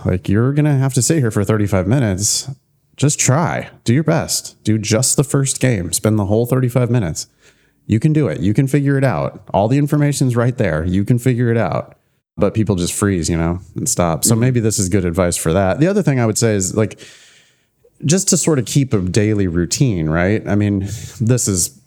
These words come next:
Speaker 1: counting one one thousand, two one thousand, but the point is basically keep going.
Speaker 2: Yeah.
Speaker 1: So I think people just stop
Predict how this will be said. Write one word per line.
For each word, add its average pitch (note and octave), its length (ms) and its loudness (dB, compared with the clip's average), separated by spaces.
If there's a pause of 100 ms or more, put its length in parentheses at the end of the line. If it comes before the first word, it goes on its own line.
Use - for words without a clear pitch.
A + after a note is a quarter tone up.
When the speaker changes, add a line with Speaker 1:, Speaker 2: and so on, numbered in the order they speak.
(100)
Speaker 1:
counting F2+ 480 0
one F2 200 0
one E2 160 0
thousand, D#2+ 340 0
two G#2+ 140 0
one E2 160 -2
thousand, D#2 380 -2
but D#2 220 -2
the G#2+ 100 0
point B2 420 0
is E2+ 160 0
basically E2+ 500 -2
keep - 240 -4
going. C2+ 420 -2 (840)
Speaker 2:
Yeah. - 100 -4
Speaker 1:
So F2+ 520 0 (840)
I A#2+ 100 2
think D3 180 -2
people A#2+ 220 2
just F#2 280 -2
stop F#2+ 600 0